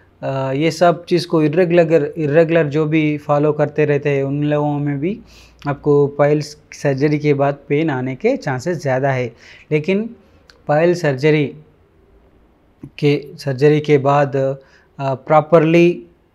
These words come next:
सर्जरी करना, प्रॉपरली एक स्पेशलिस्ट के बाद जब भी आप सर्जरी कर लेते हैं, उसके बाद प्रॉपरली डॉक्टर जो बोले उसका इंस्ट्रक्शन प्रॉपरली फॉलो होकर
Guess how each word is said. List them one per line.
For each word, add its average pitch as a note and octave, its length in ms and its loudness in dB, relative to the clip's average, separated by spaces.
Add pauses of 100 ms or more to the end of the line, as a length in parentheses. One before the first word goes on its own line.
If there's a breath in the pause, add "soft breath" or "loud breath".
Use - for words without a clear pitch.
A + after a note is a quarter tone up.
(140)
सर्जरी D3 480 2
करना, D3+ 600 -2 (220)
प्रॉपरली D#3 560 0
एक D3 220 2
स्पेशलिस्ट D3+ 640 -4
के D#3+ 100 0
बाद C#3+ 240 2
जब C#3 120 0
भी D3 260 0
आप C#3 160 -2
सर्जरी D3 520 -2 (380 loud breath)
कर D#3+ 140 4
लेते D#3+ 320 6
हैं, C#3+ 260 0 (680 soft breath)
उसके D3 260 0
बाद D3+ 200 4
प्रॉपरली D3 540 2
डॉक्टर C#3 340 0
जो C#3 240 2
बोले C#3 220 0
उसका C#3 300 -4
इंस्ट्रक्शन D3 680 -4
प्रॉपरली C#3+ 580 0
फॉलो C#3 380 0
होकर C#3 300 -2